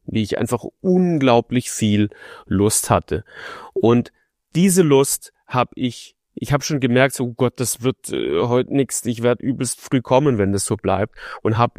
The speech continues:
an dem Punkt schon versucht, diese Lust wieder runterzudrücken, mich so irgendwie,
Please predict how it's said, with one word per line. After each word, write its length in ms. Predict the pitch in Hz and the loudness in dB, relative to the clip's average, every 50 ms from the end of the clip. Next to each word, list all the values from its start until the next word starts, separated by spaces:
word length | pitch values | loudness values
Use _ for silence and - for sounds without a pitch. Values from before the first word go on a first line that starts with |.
| - - | -8 -4
an 240 | - 123 123 117 | -2 -2 0 2
dem 300 | - 147 160 175 180 170 | 4 6 6 6 4 2
Punkt 280 | - 156 151 147 143 - | 2 0 0 0 0 0
schon 180 | - 135 127 120 | -2 -2 -2 0
versucht, 600 | - 135 120 110 - 120 127 127 - - - - - - - - - - - - | 0 -2 -2 0 2 2 2 2 0 -2 -10 -18 -18 -18 -16 -16 -16 -10 -4 -2
diese 240 | 131 123 113 123 | 0 2 4 4
Lust 460 | 113 110 120 131 131 - - - - - _ - - _ - | 4 6 4 4 2 0 -4 -8 -12 -20 _ -20 -20 _ -4
wieder 340 | 113 120 107 123 113 104 - _ _ _ _ - | -2 2 4 4 4 2 0 _ _ _ _ -8
runterzudrücken, 1120 | - 107 120 127 147 151 151 143 - - 143 120 - - 135 131 - _ - 135 120 120 | -4 0 4 4 4 4 2 0 -2 -4 -6 -6 -2 0 0 0 0 _ 0 2 2 2
mich 140 | 117 - - | 0 -2 -4
so 140 | - 113 | -4 -4
irgendwie, 440 | 80 87 110 123 113 113 113 113 110 | -2 -2 0 0 0 0 0 0 -2